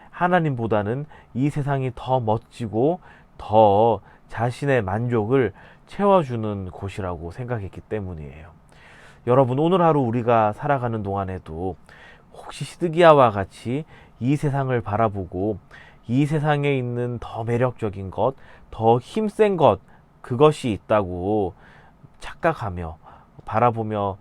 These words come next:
살아가면은 하나님의 마음이 어떠실까요? 네, 속상하실 거예요. 이 시드기야는 하나님보다는 이 세상을 또 주변의 강한 나라들을 더욱더 의지하며 살았는데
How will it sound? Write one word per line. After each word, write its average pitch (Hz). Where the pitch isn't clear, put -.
살아가면은 117
하나님의 147
마음이 92
어떠실까요? 107
네, 87
속상하실 127
거예요. 78
이 -
시드기야는 151
하나님보다는 147
이 127
세상을 120
또 151
주변의 143
강한 147
나라들을 143
더욱더 131
의지하며 139
살았는데 117